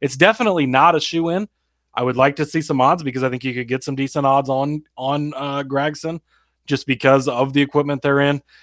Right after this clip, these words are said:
And we did, we saw the forty-two super underperform last year, right? It was absolutely horrible, but the forty-three car was really good, and he's bringing his crew chief with him. That they had a lot of success in Xfinity together.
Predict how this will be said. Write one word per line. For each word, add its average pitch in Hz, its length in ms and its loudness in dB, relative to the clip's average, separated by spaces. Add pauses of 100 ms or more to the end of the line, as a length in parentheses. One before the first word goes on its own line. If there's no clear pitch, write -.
(140)
And 131 80 -2
we 147 100 4
did, 170 180 4
we 156 80 0
saw 196 220 6
the 160 80 4
forty-two 151 500 0
super 143 340 -2
underperform 120 600 -4
last 101 280 -12
year, 107 120 -12
right? 117 180 -4
It 113 60 -2
was 110 220 -10 (440)
absolutely 147 440 0
horrible, 117 480 2
but 160 420 4 (580)
the 120 60 -12
forty-three 156 480 2
car 180 240 6
was 165 140 0
really 151 240 2
good, 135 400 2 (400)
and 147 560 2 (600)
he's 127 160 -12
bringing 151 260 4
his 135 140 -2
crew 180 200 0
chief 180 300 -4
with 180 180 -4
him. 170 460 -4
That 127 440 -4
they 131 100 0
had 131 100 4
a 127 40 -2
lot 131 140 2
of 117 60 -8
success 127 400 -6 (220)
in 123 60 -10
Xfinity 160 640 -4
together. 156 460 4